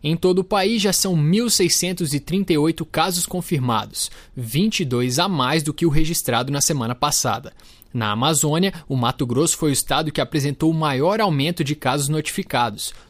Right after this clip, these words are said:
nove, sendo quatro confirmados, quatro sob investigação e um descartado.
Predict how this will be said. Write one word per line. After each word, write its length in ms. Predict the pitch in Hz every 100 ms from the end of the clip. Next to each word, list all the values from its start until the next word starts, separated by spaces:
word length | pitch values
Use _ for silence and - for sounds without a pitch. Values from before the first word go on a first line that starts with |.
| -
nove, 500 | 123 139 143 113 - - -
sendo 340 | - 113 107
quatro 400 | - 135 180 226
confirmados, 720 | 202 202 190 127 117 139 151 - - -
quatro 360 | 175 185 208 175
sob 220 | 180 147
investigação 760 | 143 - 151 185 - 170 214
e 180 | 151 123
um 140 | 123 -
descartado. 680 | 185 - 175 - 107 104